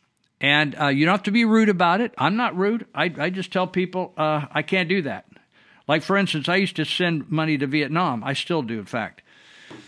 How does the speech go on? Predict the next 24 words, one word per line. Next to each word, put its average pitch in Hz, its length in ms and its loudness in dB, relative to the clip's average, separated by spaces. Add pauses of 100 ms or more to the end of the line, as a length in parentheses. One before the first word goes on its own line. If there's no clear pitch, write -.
(680)
And 151 160 -2
when 160 140 2
I 160 60 6
have 160 200 2
small 208 360 2
amounts, 160 340 0
I 156 80 4
Western 156 440 0
Union 170 340 2
it. 110 80 -6
When 135 140 -2
I 139 60 0
have 143 140 2
a 135 40 -2
lot 180 220 2
amount, 147 320 -2 (320)
a 123 240 -8
lot, 165 320 0
I 143 100 0
just 139 240 -4
go 139 180 0
bank 143 360 -2
to 143 80 -4
bank. 151 420 -4